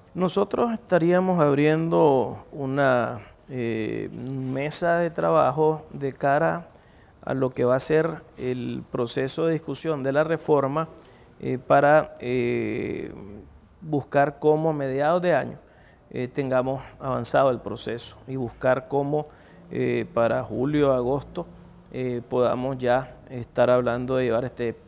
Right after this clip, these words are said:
eh, eh, este esquema, eh, de reforma o esta propuesta de reforma, eh, de nuevo a la Asamblea. Eh, en los próximos días, sin embargo, eh, entendemos,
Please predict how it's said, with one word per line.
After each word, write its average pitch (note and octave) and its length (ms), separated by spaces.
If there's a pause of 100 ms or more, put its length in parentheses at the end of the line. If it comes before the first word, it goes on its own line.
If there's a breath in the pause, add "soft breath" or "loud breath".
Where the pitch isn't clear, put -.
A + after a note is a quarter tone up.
eh, A2+ 500 (260)
eh, F#2+ 480
este C3 360
esquema, C3 520 (440 soft breath)
eh, A2+ 160
de B2 120
reforma C3 600
o A#2 100
esta - 360
propuesta C3+ 580
de A#2 60
reforma, A#2 720
eh, A#2 260
de A#2+ 120
nuevo A#2+ 280
a A2+ 40
la B2 60
Asamblea. F#2+ 520 (460 loud breath)
Eh, G#2+ 680 (280)
en C3 200
los A#2 80
próximos C3+ 480
días, C#3 300
sin D3+ 140
embargo, D3+ 500 (500 loud breath)
eh, A#2 220
entendemos, C3 800